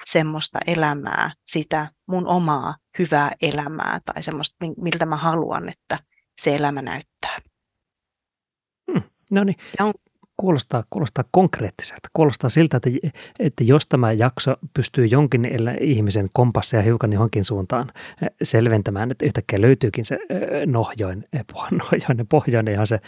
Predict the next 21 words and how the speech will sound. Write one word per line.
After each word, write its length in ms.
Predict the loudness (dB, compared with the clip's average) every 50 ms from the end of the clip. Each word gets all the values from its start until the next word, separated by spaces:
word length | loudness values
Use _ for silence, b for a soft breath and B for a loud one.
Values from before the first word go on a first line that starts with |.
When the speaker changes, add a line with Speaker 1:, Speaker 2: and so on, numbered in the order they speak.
| B B B
Speaker 2:
se 160 | -8 -4 -2
osoittaa, 400 | 0 0 0 0 0 -2 -4 -4
niin, 280 | -4 -4 -4 -4 -4 -6
niin 180 | -6 -6 -8 B B B B -2
tässä 220 | 0 2 4 4
on 160 | 4 4 2 2 2
aineksia 640 | 4 6 8 8 6 4 2 -2 -6 -6 -6 -8 -10
siihen. 400 | -8 -8 -8 -8 -8 -10 -16 -20 _ _ _ _ _ _ _ _ _ _ _ _ _ _ _ _ _ _ _ _ _ _ _ _ _ _ _ _ _ _ -6
Ja 100 | -2 0
hähmäisyys, 720 | 2 2 2 2 2 2 2 2 2 2 0 0 -2 -4 -8 b b b b b b b b b -8
eh, 80 | -8 -6 -6 -8 -6 -6 -6 -6 -4 -2 0
on, 220 | 2 2 0 0 -2 -4
on 140 | -4 -4 -4 -2 -2 0
ikään 280 | 0 2 2 0 0
kuin 280 | 2 2 0 0 -2 B B B B B _ -8 -4 0
jonkinlainen, 540 | 2 2 2 2 2 2 2 2 2 0 -2 -4
eh, 220 | -4 -4 -4 -6 -6 -8 -10 -10 -12 _ -4
pakkasumu, 560 | -4 -2 _ -2 -2 2 6 6 6 6 4 2 -2 -10 _ _ -16 -10 -2 2
hiukan 280 | 4 4 4 4 2
hälventynyt. 680 | 2 2 0 0 -2 -8 -14 -18 -18 -20 -20 -20 -20 -20 _ _ _ _ _ _ _ _ _ _ _ _ _ -14 -8 -4 -2
Eh, 160 | -2 -2 -4